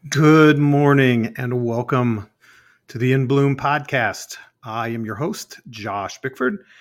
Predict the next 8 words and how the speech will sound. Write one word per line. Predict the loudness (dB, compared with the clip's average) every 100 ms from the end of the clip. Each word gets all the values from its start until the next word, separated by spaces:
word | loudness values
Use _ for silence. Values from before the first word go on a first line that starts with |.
| -20 -20 _ -18
Uh, | -16 -14 -14
this | -10 -10 -10
podcast | -10 -6 -6 -8 -12 -10 -10 -14 -18 -20 -8
is | -6 -4 -8 -14 -10
a | -8 -8
daily | -6 -2 -2 -2
conversation | -6 -6 -6 -8 -4 -4 -4 -10 -8
over | -6 -2 -2 -4